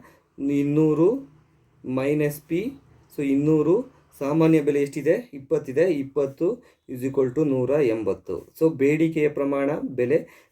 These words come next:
ಕಡಿಮೆ ಇದ್ದಾಗ, ಬೆಲೆ ಕಡಿಮೆ ಇದೆ, ಬೆಲೆ ಕಡಿಮೆ ಇದ್ದಾಗ ನೂರ ಎಂಬತ್ತಿದೆ. ಅದೇ ಬೆಲೆ ಕಡಿಮೆ ಇದ್ದಾಗ ಪೂರೈಕೆಯ ಪ್ರಮಾಣ ಎಷ್ಟಿರುತ್ತೆ ಅಂತ ನೋಡೋಣ. ನೂರ ಇಪ್ಪತ್ತು ಪ್ಲಸ್ ಪಿ, ನೂರ ಇಪ್ಪತ್ತು, ಸಾಮಾನ್ಯ ಬೆಲೆ ಎಷ್ಟು ತೊಗೊಂಡಿದ್ದೀವಿ? ಇಪ್ಪತ್ತು ತೊಗೊಂಡಿದ್ದೀವಿ. So ನೂರ ಇಪ್ಪತ್ತು plus ಹತ್ತು,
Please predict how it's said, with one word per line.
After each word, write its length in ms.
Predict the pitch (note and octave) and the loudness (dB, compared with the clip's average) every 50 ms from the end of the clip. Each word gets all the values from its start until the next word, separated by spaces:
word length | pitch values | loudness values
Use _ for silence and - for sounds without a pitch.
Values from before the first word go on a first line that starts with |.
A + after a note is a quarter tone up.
| _ _ | _ _
ಕಡಿಮೆ 340 | - D3+ D3 D#3 E3 E3+ | 0 0 2 4 4 4
ಇದ್ದಾಗ, 420 | D#3+ C#3+ B2+ B2 B2 A#2 A2 G#2 A2+ G#2 F#2 - - | 4 2 0 -4 -4 -4 -4 -6 -6 -8 -8 -6 -4
ಬೆಲೆ 180 | B2+ D3 E3 | 0 0 0
ಕಡಿಮೆ 300 | D#3+ - B2+ B2+ C#3 C#3 | 0 0 -2 -2 0 -2
ಇದೆ, 180 | B2+ G#2+ G2 G2 | -2 -2 -4 -2
ಬೆಲೆ 220 | G2 B2+ C#3+ E3 | -2 2 2 2
ಕಡಿಮೆ 300 | D#3+ D3+ C#3+ C#3+ D3+ D3 | 2 2 0 0 0 0
ಇದ್ದಾಗ 180 | C#3+ C3+ C3 C3 | 0 0 -2 -2
ನೂರ 180 | C3 C3+ C3+ C3+ | 0 0 0 -2
ಎಂಬತ್ತಿದೆ. 520 | C3+ C3+ C3+ C3+ C3+ C3+ - B2 C#3 E3 - - - - - - _ _ _ - | -2 0 -2 -2 -2 -4 -6 -4 -4 -4 -4 -6 -12 -20 -20 -20 _ _ _ -6
ಅದೇ 240 | - C3 C3 F#3+ G#3 | -6 0 2 2 2
ಬೆಲೆ 240 | D#3+ D#3+ D#3+ E3+ E3+ | 4 4 4 4 4
ಕಡಿಮೆ 400 | E3+ E3+ D#3 D#3 D#3 D3+ D3+ D3 | 2 2 0 2 0 0 0 0
ಇದ್ದಾಗ 320 | B2+ - A2 G#2 G2 G#2+ | 0 -2 -2 -2 -2 -2
ಪೂರೈಕೆಯ 540 | B2+ D3+ - - E3+ E3+ F3+ F3 F3 F3 D#3+ | -4 -6 -4 -4 -2 0 0 0 2 0 -2
ಪ್ರಮಾಣ 320 | D#3+ C#3+ C#3 C#3 C#3 C#3 C3 | -2 0 0 0 2 2 2
ಎಷ್ಟಿರುತ್ತೆ 680 | A#2+ A#2+ B2 - A#2 G#2 G#2+ G#2 F#2+ - - G2 G2 | 0 -2 0 -4 -4 -2 -2 -6 -6 -6 -4 -4 -4
ಅಂತ 160 | G#2 G2+ G2 | -4 -4 -6
ನೋಡೋಣ. 300 | G#2+ G#2+ G2+ F#2 F2 D#2 D#2+ - _ _ _ _ _ - | -6 -6 -4 -6 -6 -8 -10 -14 _ _ _ _ _ -6
ನೂರ 140 | C#3+ D3 D3 | -4 0 2
ಇಪ್ಪತ್ತು 540 | D3+ D3 C#3 C#3 - E3 D#3 D#3 - E3 F3+ A#3 C4 C4+ _ _ _ _ - | 2 2 0 2 0 0 0 0 -2 -2 -2 -2 -2 -6 _ _ _ _ -6
ಪ್ಲಸ್ 340 | D3 D#3 E3 D#3+ - - _ _ | -2 -2 -2 -2 -4 -16 _ _
ಪಿ, 320 | - D#3 E3+ G3+ - - _ _ _ _ _ _ _ _ C3 | -4 -2 -2 -2 -4 -10 _ _ _ _ _ _ _ _ -4
ನೂರ 200 | C#3 D3+ D#3+ D#3 | 0 2 2 4
ಇಪ್ಪತ್ತು, 560 | D3+ C#3+ C3+ C3+ D#3 D3+ C3 - E3 F3+ F#3+ | 2 0 0 0 -2 -2 -2 0 0 -2 0
ಸಾಮಾನ್ಯ 420 | F#3 D3 B2+ C3 C#3+ D3+ D#3 D3+ | 0 -2 -2 0 0 0 0 0
ಬೆಲೆ 200 | C#3 C3+ C#3 C#3 | 0 0 0 0
ಎಷ್ಟು 140 | C3+ C3+ - | 0 -2 -2
ತೊಗೊಂಡಿದ್ದೀವಿ? 500 | - C#3 D3 C#3+ C#3 B2+ C3 C#3 E3 F3 | -4 -2 -2 -2 -2 -2 -2 0 0 0
ಇಪ್ಪತ್ತು 320 | C#3+ C3 - - D3+ - - | -2 -4 -4 -6 -6 -4 -4
ತೊಗೊಂಡಿದ್ದೀವಿ. 640 | C#3 C3 C#3 C3+ C3+ B2+ B2+ C3+ D3 E3+ A3+ B3 - _ _ _ _ _ _ - | -4 -4 -2 -2 -2 -2 -2 -2 -2 -4 -4 -6 -10 _ _ _ _ _ _ 0
So 220 | D3+ D#3+ E3+ E3+ | 2 2 2 2
ನೂರ 160 | C#3+ C#3 D3+ E3 | 2 2 4 4
ಇಪ್ಪತ್ತು 400 | E3+ E3 E3 E3 F3+ F3 - E3+ | 4 2 2 -2 -4 -4 -4 -6
plus 260 | - C#3 C3 - C3+ | -6 -6 -6 -4 -6
ಹತ್ತು, 260 | C3 - _ - F#3 | -8 -8 _ -8 -8